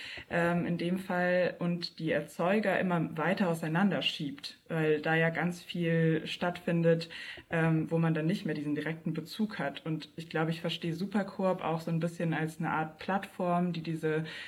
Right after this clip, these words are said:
Erzeuger, Lieferanten und Menschen wieder näher zusammenbringt, statt immer weiter auseinander. Wenn man halt irgendwie was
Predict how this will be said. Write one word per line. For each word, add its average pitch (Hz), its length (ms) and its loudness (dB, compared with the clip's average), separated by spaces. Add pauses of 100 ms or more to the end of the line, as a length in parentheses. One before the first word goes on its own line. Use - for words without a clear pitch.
(140)
Erzeuger, 185 600 4
Lieferanten 175 800 0
und 165 160 -2
Menschen 170 500 0
wieder 160 160 0
näher 165 380 2
zusammenbringt, 165 840 0
statt 165 220 -4
immer 165 260 0
weiter 156 380 -2
auseinander. 151 800 0 (320)
Wenn 165 140 2
man 160 160 4
halt 160 140 2
irgendwie 165 240 0
was 160 300 -4